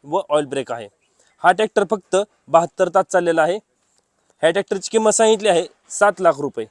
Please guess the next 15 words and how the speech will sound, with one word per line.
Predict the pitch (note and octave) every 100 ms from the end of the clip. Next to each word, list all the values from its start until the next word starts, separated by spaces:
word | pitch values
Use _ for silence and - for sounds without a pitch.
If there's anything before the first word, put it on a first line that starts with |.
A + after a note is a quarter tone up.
| _ _
किंमत | D3 D#3+ D#3+
आहे | E3 B3 _
सात | - F3+ F#3
लाख | D3+ D3+
रुपये, | D3 B2+ A#2+ -
तरी | E3
व्यवहार | F#3 F#3 F#3
बसल्यानंतर | F#3+ F#3 G#3 E3+ D#3+
या | F3
ट्रॅक्टरच्या | F3 D3 D3+ D3
किमतीमध्ये | D#3+ D#3+ D3+ D3+
कमी | F#3 D3+ B2
जास्त | B2 C3
होईल. | A#2 G#2 _ _ _ _ _
आपण | D3+ E3+